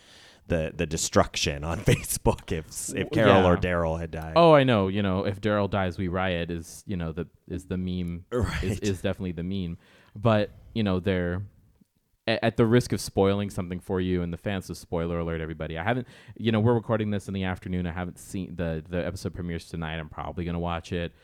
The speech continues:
Speaker 1: Mm-hmm.
Speaker 2: Be-, I'm probably gonna watch, uh, A M C's been doing what they usually do is they, they do all the episodes
Speaker 1: Yeah.
Speaker 2: and then they re-, and then, you know, the time. So probably gonna watch the series finale from last season
Speaker 1: Yeah.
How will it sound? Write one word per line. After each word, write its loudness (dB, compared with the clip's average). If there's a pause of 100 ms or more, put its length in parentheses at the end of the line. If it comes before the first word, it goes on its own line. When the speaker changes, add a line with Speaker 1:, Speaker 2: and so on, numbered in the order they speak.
(100)
Speaker 1:
Mm-hmm. -12
Speaker 2:
Be-, -4
I'm -4
probably 0
gonna -2
watch, -6 (100)
uh, -6
A -4
M 2
C's -6
been -2
doing -4 (320)
what -4
they 0
usually 0
do 0
is -4
they, -6
they -4
do -4
all 2
the -2
episodes -4
Speaker 1:
Yeah. -8 (140)
Speaker 2:
and -4
then -6 (140)
they -2
re-, -4
and -4
then, -8 (120)
you -8
know, -4
the -10
time. -6
So -6 (380)
probably -2
gonna -2
watch -4
the 0
series -4
finale -4
from -6
last -4
season -6
Speaker 1:
Yeah. -12